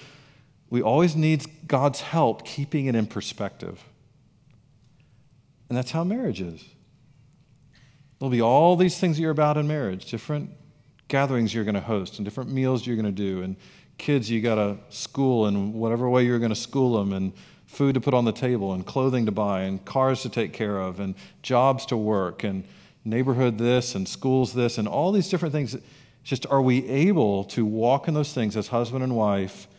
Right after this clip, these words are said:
with Christ in the very middle, with him being the point, such that if any of this ever gets in the way of that, this goes?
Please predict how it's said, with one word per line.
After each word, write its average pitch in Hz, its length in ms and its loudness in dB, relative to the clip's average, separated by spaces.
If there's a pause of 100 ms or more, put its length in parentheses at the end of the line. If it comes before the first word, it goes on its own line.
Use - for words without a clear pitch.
(240)
with 110 200 -2
Christ 120 460 -2
in 104 80 0
the 98 80 0
very 98 220 0
middle, 92 440 -6 (1400)
with 117 160 0
him 143 320 2
being 117 200 4
the 98 80 -2
point, 98 460 -6 (1080)
such - 520 2
that 123 240 4
if 120 220 0
any 165 300 4
of 190 100 6
this 127 440 4
ever 127 260 2
gets 147 240 0
in 151 80 2
the 143 80 2
way 147 160 4
of 151 100 4
that, 107 440 2
this 104 280 2
goes? 90 600 -8